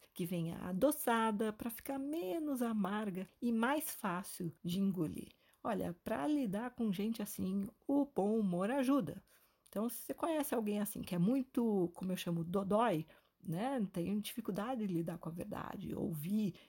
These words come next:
Eh, se essa pessoa vem pedir a sua opinião ou vem pedir o relato de alguma coisa, "Ah, o que foi que aconteceu?" Olha, <laughs> a minha sugestão é: você pode perguntar assim pra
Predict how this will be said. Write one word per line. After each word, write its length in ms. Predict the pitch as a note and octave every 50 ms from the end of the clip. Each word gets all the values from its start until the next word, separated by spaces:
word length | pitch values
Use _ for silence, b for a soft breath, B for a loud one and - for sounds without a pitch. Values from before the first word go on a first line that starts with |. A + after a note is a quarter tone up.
| B -
Eh, 120 | E3 D#3+
se 120 | D3+ - G#3
essa 120 | G3 -
pessoa 540 | C4+ - F4 E4 - F#4+ D#4+ A#3 - - E3 - - - -
vem 380 | F3 D3+ E3 F#3 F#3+ D3 D3 D#3 -
pedir 400 | - - G3 E3+ F3 F3+ - - -
a 80 | F3 E3
sua 180 | - - F3+
opinião 640 | E3+ - - F#3+ F#3 F3+ F3 F#3 - B3 A3+ D#3 D#3 - _
ou 720 | - - E3 D#3+ E3 E3 - - - - - - - - - - _ _
vem 180 | - D#3+ E3+ F3
pedir 240 | F3 - F#3+ E3 F3
o 60 | F#3+
relato 460 | F#3 F#3+ F3+ E3+ F3 F3+ G3+ G3+ -
de 80 | E3+ F#3
alguma 220 | F3 D#3 D#3+ D#3+
coisa, 260 | - - G3 F3 A3
"Ah, 120 | A#3+ D#4 F4+
o 40 | -
que 120 | - C4
foi 180 | - - F4+ D4
que 120 | - -
aconteceu?" 800 | B3+ - A#3+ A#3+ A#3 - G#3+ G#3+ - - G3+ F#3+ F#3+ F#3+ F#3 D#3+ - - - _
Olha, 400 | - G#3 F3+ E3 D#3 - - E3 - -
<laughs> 200 | - - G3+ G#3
a 20 |
minha 240 | G#3+ G3+ G#3 G3+ A3
sugestão 840 | F3 G#3 G#3 G3 G#3 G3+ G#3+ - - - F#3+ G#3 B3 D4+ D4+ E4+ - - -
é: 180 | - F3 F3 - - B B B B B B
você 120 | - -
pode 360 | - - - G#3+ A3 G3+ F3+ E3+ - _
perguntar 340 | - F3 F#3 F#3 F3 F#3+ G3
assim 180 | G#3 G#3 G3+ F3
pra 180 | E3+ F3 -